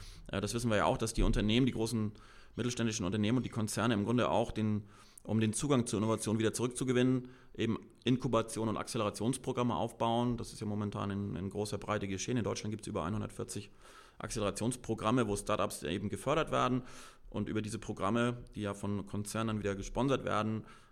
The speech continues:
erhalten die und die Konzerne im Grunde wieder zumindest Zugang zu den Startup-Helden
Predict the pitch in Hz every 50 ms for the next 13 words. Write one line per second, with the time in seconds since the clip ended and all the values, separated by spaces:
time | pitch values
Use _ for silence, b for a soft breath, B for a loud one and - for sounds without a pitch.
0 | B B B - - - - - - - - 92 95 107 113 - - 104 101 90
1 | 101 107 101 - - 104 98 - 107 104 104 - 104 107 113 107 104 107 113 110
2 | 104 107 107 104 90 - 113 110 104 - - - 147 135 131 117 113 - 113 101
3 | 104 - - - 104 113 117 117 120 117 117 117 123 123 123